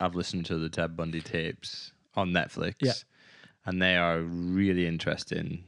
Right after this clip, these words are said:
Speaker 1: Like, he seems, like you said already, like, he seemed like a pretty normal dude with this, like, completely separate,
Speaker 2: Yeah.
Speaker 1: like, life. <laughs>
Speaker 2: There's loads of stuff I could talk about it, but I don't, I don't wanna ruin it. So
Speaker 1: Yeah, yeah,
Speaker 2: I
Speaker 1: yeah,
Speaker 2: wanna
Speaker 1: yeah.
Speaker 2: let, I wanna let you watch it, but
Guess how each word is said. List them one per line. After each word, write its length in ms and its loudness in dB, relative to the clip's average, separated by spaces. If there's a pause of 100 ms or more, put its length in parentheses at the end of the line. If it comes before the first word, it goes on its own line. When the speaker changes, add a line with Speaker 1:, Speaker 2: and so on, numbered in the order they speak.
Speaker 1:
Like, 360 -8
he 220 -2
seems, 460 0
like 240 2
you 160 2
said 260 4
already, 300 2
like, 160 -8
he 80 -10
seemed 240 -2
like 160 -2
a 40 -6
pretty 300 2
normal 480 2
dude 460 2 (500)
with 80 2
this, 180 2
like, 300 2
completely 960 0 (260)
separate, 680 2
Speaker 2:
Yeah. 300 6
Speaker 1:
like, 260 -2
life. 460 0 (140)
<laughs> 160 -8
Speaker 2:
There's 140 8
loads 160 10
of 60 -2
stuff 120 6
I 40 4
could 100 2
talk 160 8
about 180 6
it, 40 2
but 80 4
I 40 6
don't, 140 6
I 40 4
don't 120 8
wanna 160 4
ruin 300 6
it. 220 0
So 220 0
Speaker 1:
Yeah, 80 4
yeah, 320 8
Speaker 2:
I 40 4
Speaker 1:
yeah, 120 6
Speaker 2:
wanna 160 8
Speaker 1:
yeah. 80 8
Speaker 2:
let, 120 4
I 20 4
wanna 140 6
let 80 4
you 100 4
watch 260 2
it, 160 2
but 240 6